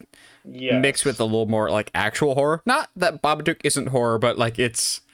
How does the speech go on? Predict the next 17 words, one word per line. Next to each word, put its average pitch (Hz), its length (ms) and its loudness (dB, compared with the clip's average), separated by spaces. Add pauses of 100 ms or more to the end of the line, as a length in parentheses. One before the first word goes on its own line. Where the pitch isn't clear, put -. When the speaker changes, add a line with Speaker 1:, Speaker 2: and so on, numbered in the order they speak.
(1400)
Speaker 2:
there's 147 200 2
not 170 180 2
as 151 220 0
much, 147 160 0
like, 123 140 0
jump 123 240 0
scares 117 320 0
or, - 40 -2
like, 104 200 0
actual, 104 520 0
like, 95 200 0
Speaker 1:
Yeah. 117 180 2
Speaker 2:
visual 120 380 0
horror 107 280 0
to 98 200 -2
the 95 100 -10
Babadook. 92 360 -2